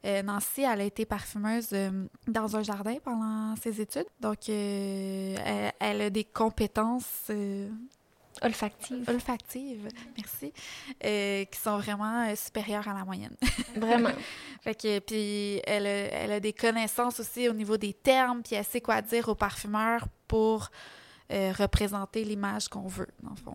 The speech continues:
Speaker 1: Fait que ça, c'est pour les, les parfums. Sinon, pour les produits, ben, on va partir aussi d'un produit, euh, on s'entend, là, au niveau cosmétique,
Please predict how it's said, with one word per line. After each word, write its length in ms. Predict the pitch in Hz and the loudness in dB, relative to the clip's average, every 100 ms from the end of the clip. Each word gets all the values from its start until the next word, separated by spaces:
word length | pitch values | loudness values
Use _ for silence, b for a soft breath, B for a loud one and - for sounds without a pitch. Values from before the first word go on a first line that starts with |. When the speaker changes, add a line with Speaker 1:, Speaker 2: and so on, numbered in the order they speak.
| - | -12
Speaker 1:
Fait 100 | - | -14
que 260 | 196 196 185 | -10 -8 -6
ça, 200 | - 247 | -2 -2
c'est 200 | - 208 | 0 -4
pour 280 | - 202 196 | -4 -8 -6
les, 160 | 196 196 - | -6 -8 -6
les 140 | 208 | -8
parfums. 420 | - 190 - 262 | -8 -12 -4 -2
Sinon, 260 | 311 247 269 | 0 0 2
pour 120 | 233 | 2
les 100 | 220 | 6
produits, 440 | - 220 208 202 320 | 6 4 0 0 4
ben, 160 | 254 196 | 6 6
on 40 | |
va 80 | 196 | 6
partir 360 | 202 - 269 269 | 4 2 2 2
aussi 240 | 240 320 | 2 4
d'un 160 | 294 208 | 4 6
produit, 480 | - 190 226 285 285 B B B B | 4 2 2 0 0 B B B B
euh, 80 | 226 214 | -2 0
on 200 | 202 208 | 0 0
s'entend, 340 | 190 190 220 254 | 0 0 2 2
là, 120 | 240 | 2
au 60 | 214 | 2
niveau 200 | 214 226 | 2 0
cosmétique, 540 | 220 - 208 - | -2 -2 -6 -4